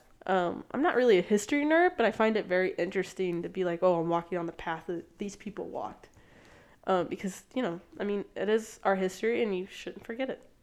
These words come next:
But yeah, sorry. That was a long answer. My short answer is the next adventure, friends and family.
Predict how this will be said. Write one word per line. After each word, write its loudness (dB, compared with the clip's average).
But 4
yeah, 2
sorry. 2
That 10
was 10
a 6
long 8
answer. 4
My 0
short 2
answer 2
is 4
the -2
next 0
adventure, -2
friends -2
and -6
family. 0